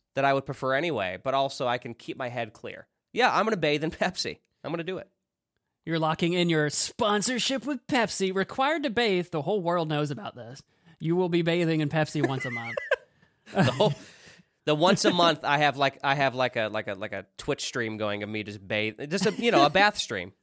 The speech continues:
Speaker 2: <laughs> Pepsi
Speaker 1: Of me and
Speaker 2: bath.
Speaker 1: Pepsi.
Speaker 2: Uh,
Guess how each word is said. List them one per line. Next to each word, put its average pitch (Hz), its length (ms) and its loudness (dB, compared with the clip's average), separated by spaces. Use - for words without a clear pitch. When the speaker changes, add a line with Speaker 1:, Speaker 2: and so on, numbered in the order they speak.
Speaker 2:
<laughs> - 280 -18
Pepsi 294 120 0
Speaker 1:
Of 220 100 4
me 214 100 4
and 208 160 4
Speaker 2:
bath. 196 160 0
Speaker 1:
Pepsi. 110 240 -12
Speaker 2:
Uh, 180 320 4